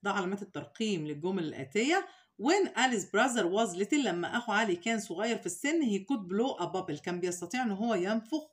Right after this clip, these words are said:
فقاعة. يبقى عندي هنا علي أول حرف كابيتال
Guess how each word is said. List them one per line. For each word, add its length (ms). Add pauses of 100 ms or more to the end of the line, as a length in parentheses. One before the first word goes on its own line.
فقاعة. 680 (360)
يبقى 260
عندي 400
هنا 240 (340)
علي 500
أول 240
حرف 280
كابيتال 540